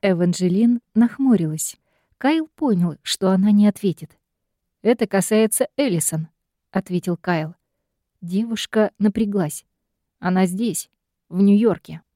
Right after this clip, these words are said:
Молчание натянулось тугой струной, а потом послышались шаги. На улицу вышел взрослый мужчина с убранными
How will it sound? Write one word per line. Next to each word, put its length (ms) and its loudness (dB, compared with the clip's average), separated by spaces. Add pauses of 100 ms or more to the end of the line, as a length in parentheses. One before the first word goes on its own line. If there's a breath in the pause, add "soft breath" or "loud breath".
(420)
Молчание 600 2
натянулось 640 2
тугой 340 0
струной, 540 2 (320)
а 80 -4
потом 400 0
послышались 840 -2
шаги. 480 -4 (580)
На 160 4
улицу 420 0
вышел 440 2
взрослый 460 0
мужчина 640 0
с 160 -6
убранными 500 2